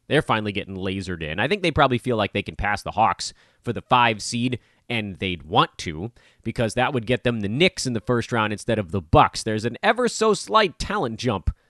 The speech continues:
between those two teams. Not effort, but talent. I don't think you're passing the Knicks. Maybe you are. I don't know.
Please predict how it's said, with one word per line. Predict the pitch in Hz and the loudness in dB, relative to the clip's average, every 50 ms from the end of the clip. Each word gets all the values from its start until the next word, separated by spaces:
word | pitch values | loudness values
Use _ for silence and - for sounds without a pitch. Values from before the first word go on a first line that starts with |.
| _ - | _ -8
between | 127 - - 143 143 123 | -6 -4 -2 0 0 2
those | 120 117 113 - | 2 0 0 0
two | - 131 117 | -2 -4 -4
teams. | 98 - 120 113 101 98 113 123 - - _ _ _ _ | -4 -4 -4 -4 -4 -4 -6 -8 -10 -12 _ _ _ _
Not | - 135 156 151 | 2 4 6 8
effort, | 165 196 - - 80 90 85 _ _ _ _ _ _ _ _ | 6 6 4 2 -8 -8 -10 _ _ _ _ _ _ _ _
but | - 107 92 | -6 -6 -4
talent. | - 127 156 170 135 85 71 - _ _ _ _ _ _ _ _ _ _ _ _ _ _ - | -2 0 0 2 0 0 -6 -10 _ _ _ _ _ _ _ _ _ _ _ _ _ _ -6
I | 110 | -2
don't | 131 147 | 0 0
think | 147 117 | 0 -2
you're | 117 - | -2 -4
passing | - 123 135 131 123 - 104 | 0 2 2 2 0 -2 -6
the | 92 | -8
Knicks. | 92 110 120 98 85 90 - - - - - _ | -4 -2 0 0 0 -2 -6 -8 -12 -12 -12 _
Maybe | - 180 226 202 131 | -4 -4 -2 -2 -2
you | 101 85 | -2 0
are. | 90 107 131 | 2 4 4
I | 151 | 4
don't | 117 85 | 2 -2
know. | 73 69 69 82 | -6 -10 -12 -14